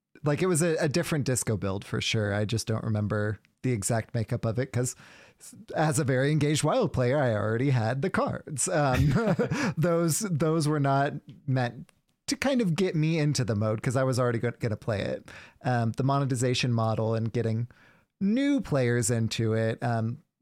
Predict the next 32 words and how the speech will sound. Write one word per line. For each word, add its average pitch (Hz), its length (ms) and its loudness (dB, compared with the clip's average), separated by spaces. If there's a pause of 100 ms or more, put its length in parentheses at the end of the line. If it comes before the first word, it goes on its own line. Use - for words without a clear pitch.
(140)
that, 117 360 0
that 127 140 2
I 123 80 2
think 123 200 -2
Corb 127 240 0
is, 120 280 2
is, 120 360 0
uh, 107 340 0 (380)
speaking 117 460 -2
to 113 320 0
is 120 360 0 (440)
what 120 260 -2
really 160 240 2
needs 135 300 0
to 139 100 0
be 120 180 0
kind 123 200 -2
of 120 80 -2
figured 113 300 0
out 110 220 0
so 123 140 0
that 110 380 -2
the, 107 280 0
the - 160 -2
mode 117 240 2
itself 120 440 0
flourishes 156 760 0
rather 117 240 2
than 113 160 0
kind 120 200 0
of 107 80 0
stagnates, - 800 -2